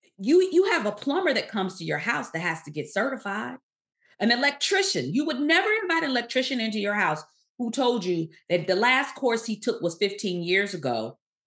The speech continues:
or he took a course quickly online to keep his certification going. You wouldn't go to a dentist office that did that.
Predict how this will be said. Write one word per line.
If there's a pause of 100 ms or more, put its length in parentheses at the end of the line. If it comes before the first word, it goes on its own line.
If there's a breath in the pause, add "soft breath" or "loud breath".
or
he
took
a
course
quickly
online
to
keep
his
certification
going. (240 loud breath)
You
wouldn't
go
to
a
dentist
office
that
did
that.